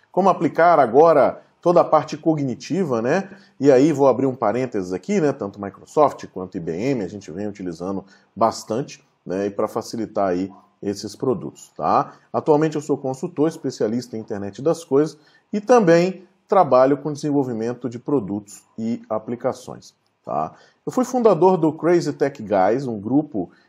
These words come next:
que tem como ideal aí a disseminação de, de tecnologia, né, de forma gratuita, ou seja,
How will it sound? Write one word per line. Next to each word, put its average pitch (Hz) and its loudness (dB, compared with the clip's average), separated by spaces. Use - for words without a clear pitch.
que 131 0
tem 180 -2
como 165 0
ideal 131 6
aí 113 2
a 123 2
disseminação 123 -4
de, 101 -4
de 95 -10
tecnologia, 101 -6
né, 90 -8
de 98 -8
forma 101 -8
gratuita, 117 -6
ou 107 -12
seja, 123 -6